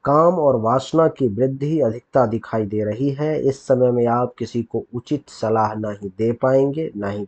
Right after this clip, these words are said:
किसी से ले पाएंगे। वृषभ के बाद बात करेंगे मिथुन राशि की। मिथुन राशि वालों के लिए कुंडली के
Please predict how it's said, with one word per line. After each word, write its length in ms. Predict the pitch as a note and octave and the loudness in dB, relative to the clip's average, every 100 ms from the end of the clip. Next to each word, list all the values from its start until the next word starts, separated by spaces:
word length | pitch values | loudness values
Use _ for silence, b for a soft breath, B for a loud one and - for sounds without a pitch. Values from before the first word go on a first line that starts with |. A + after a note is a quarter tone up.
| - | -12
किसी 240 | - G2 | -14 -14
से 280 | - G#2 G2+ - - | -10 -8 -10 -14 -6
ले 240 | A#2 G#2+ F2+ | -4 -2 -6
पाएंगे। 280 | - - _ _ _ _ _ _ _ _ _ _ _ _ _ _ B B B B B B _ | -12 -20 _ _ _ _ _ _ _ _ _ _ _ _ _ _ B B B B B B _
वृषभ 300 | C#3+ D3 E3+ | 0 4 4
के 60 | E3+ | 4
बाद 220 | D#3+ D#3+ | 6 6
बात 260 | D3 C3+ C3 | 4 0 0
करेंगे 300 | - C#3 C3 | 0 0 2
मिथुन 420 | B2 B2 - - C#3 | 0 -2 -4 -2 2
राशि 260 | C3+ - | 2 0
की। 160 | C3+ C#3+ | -4 -2
मिथुन 340 | C3+ B2 C#3+ | 0 0 2
राशि 240 | C3+ B2+ C#3 | 2 2 2
वालों 280 | B2 B2 C3 | 2 4 4
के 120 | B2+ | 4
लिए 260 | C3 C3+ C#3 | 2 2 2
कुंडली 380 | - A#2+ A#2+ A#2+ | 2 0 0 0
के 360 | A2 A#2 A2 | 2 2 2